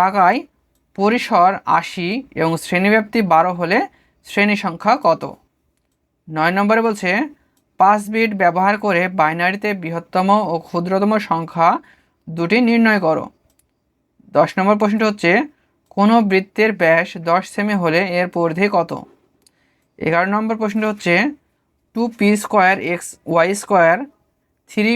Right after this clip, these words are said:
পি কিউ স্কয়ার, সিক্স পি কিউ এক্স স্কয়ার এর লসাগু নির্ণয় করো। বারো নম্বর হচ্ছে, সুমি ও রুমির একত্রে একশো টাকা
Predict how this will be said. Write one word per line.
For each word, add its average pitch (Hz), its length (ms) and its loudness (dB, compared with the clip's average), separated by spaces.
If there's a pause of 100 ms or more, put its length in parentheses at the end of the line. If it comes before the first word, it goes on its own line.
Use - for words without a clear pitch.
পি 196 120 2 (140)
কিউ 180 160 2 (160)
স্কয়ার, 165 380 4 (600)
সিক্স 233 420 0 (600)
পি 202 100 2 (180)
কিউ 196 180 6 (200)
এক্স 170 140 -4 (180)
স্কয়ার 196 320 0
এর 175 140 -2
লসাগু 165 380 -2 (320)
নির্ণয় 196 380 0
করো। 151 180 -2 (1300)
বারো 156 340 2
নম্বর 202 300 4
হচ্ছে, 202 260 -2 (840)
সুমি 220 440 4 (140)
ও 190 40 4 (140)
রুমির 202 320 2 (100)
একত্রে 196 340 0 (180)
একশো 202 280 -2
টাকা 214 160 2